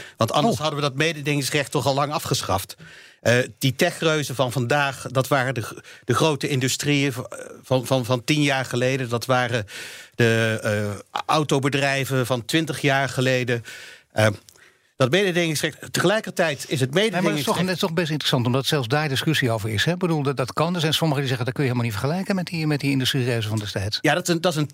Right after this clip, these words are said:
Speaker 1: dat is ook zo'n typische retorische truc. Er wordt altijd gezegd, "Nee, het is allemaal anders. Het internet is anders,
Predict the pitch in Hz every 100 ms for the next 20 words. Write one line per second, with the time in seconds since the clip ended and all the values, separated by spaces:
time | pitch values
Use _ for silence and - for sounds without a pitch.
0 | 151 156 - 135 - 190 175 135 - 269
1 | 202 180 151 151 - 180 160 - 120 139
2 | 120 - - - 135 175 - 156 180 170
3 | 160 175 175 - 180 165 156 175 156 104
4 | 90 - 113 190 190 165 156 156 - 151
5 | 160 151 151